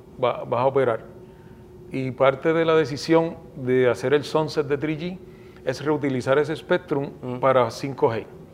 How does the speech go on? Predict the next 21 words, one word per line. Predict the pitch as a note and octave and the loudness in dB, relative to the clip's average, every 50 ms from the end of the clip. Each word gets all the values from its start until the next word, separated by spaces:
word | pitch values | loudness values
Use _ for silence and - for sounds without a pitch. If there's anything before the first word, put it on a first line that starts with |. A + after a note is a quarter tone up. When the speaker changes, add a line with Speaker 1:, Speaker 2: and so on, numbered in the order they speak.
| - - - - - - - - - - - - - - - - - - - | -20 -20 -20 -20 -20 -20 -20 -20 -20 -20 -20 -20 -20 -20 -20 -20 -20 -14 -8
Speaker 1:
O | |
sea, | - C3+ C3 | -6 -6 -6
nosotros | A#2+ A2 A#2+ B2+ C3+ C#3 C3 | -6 -6 -6 -4 -4 -2 -2
tenemos | D3 C#3+ D#3 D#3+ D#3 C#3+ | -2 -2 -2 -2 -2 -2
múltiples | C#3 C3+ C#3 C3 D#3 D3 C#3+ D3+ C#3+ C3+ | -2 -4 -4 -4 -4 -2 0 0 2 4
bandas, | D#3 D#3 D#3 C3+ A#2+ B2 B2 - - - - - | 4 2 2 0 -4 -4 -6 -8 -18 -18 -14 -8
eh, | - B2 A#2+ A#2 A2+ A2+ A2 A2+ A#2+ C3 - - - - - - - - - - - - - - - - - | -4 -4 -2 -2 -4 -6 -8 -10 -10 -12 -14 -18 -20 -20 -20 -20 -20 -20 -20 -20 -20 -20 -20 -20 -20 -16 -10
disponibles, | C#3+ C3+ B2+ - - D#3 E3+ G#3 G#3+ F3+ D#3 C#3 C3+ C#3+ C#3 - - - - | -8 -8 -4 0 0 2 2 2 0 2 2 2 2 0 -4 -14 -16 -12 -10
o | C#3+ | -8
que | B2 B2+ | -6 -6
estamos | - - B2 B2 B2+ B2 | -4 -2 -2 -2 0 0
operando | C#3+ C#3+ C#3+ C#3 C#3+ C#3+ C#3+ C#3+ C#3+ | 2 4 4 4 2 2 0 0 -2
en | C#3+ | 0
L | C#3 C#3+ C3+ | 0 0 2
T | C#3+ C#3+ D3+ D#3+ F3+ F#3 | 4 4 4 4 4 0
E | |
y | E3 D3 | -4 -4
five | - D#3 D#3+ D#3 | -2 -2 -2 -2
G, | F3 A3 B3 A3+ - - - - - - - - | -4 -8 -8 -8 -14 -18 -20 -18 -18 -18 -10 -2
pero | - C3 B2+ B2+ B2+ - - - - - - - | 0 2 4 4 4 2 0 -8 -18 -20 -12 -4
al | - C3 C3 B2+ B2+ C#3 | -2 0 0 0 0 -2